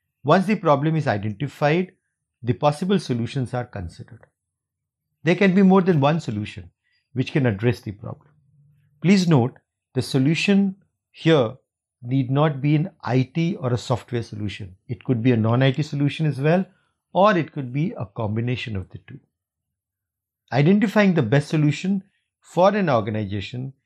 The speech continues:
is the second aspect of business analysis. Now, you can note that these two things happen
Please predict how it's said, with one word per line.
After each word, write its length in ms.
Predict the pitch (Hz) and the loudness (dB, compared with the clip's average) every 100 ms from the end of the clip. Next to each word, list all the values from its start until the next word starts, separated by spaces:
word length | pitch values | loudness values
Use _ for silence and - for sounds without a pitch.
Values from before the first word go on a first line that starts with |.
| _ _ | _ _
is 120 | 127 | -8
the 100 | 120 | -6
second 440 | - - 151 165 156 | -4 -4 -2 -2 -2
aspect 560 | 113 - _ - - | -4 -6 _ -10 -8
of 140 | 117 98 | -6 -6
business 320 | 95 98 - | -6 -8 -8
analysis. 680 | 101 95 - - _ _ _ _ _ _ _ _ _ _ | -14 -14 -16 -20 _ _ _ _ _ _ _ _ _ _
Now, 280 | 135 143 - _ _ _ _ _ _ | 0 0 -4 _ _ _ _ _ _
you 140 | 135 120 | -10 0
can 200 | 147 131 | 2 4
note 360 | 180 127 95 _ _ _ | 4 4 -2 _ _ _
that 200 | 131 110 | -4 0
these 180 | 165 - | -2 -2
two 180 | 214 214 | -6 -4
things 420 | 175 110 107 _ | -4 -6 -8 _
happen 460 | - 117 - 147 165 | -6 -6 0 -2 -2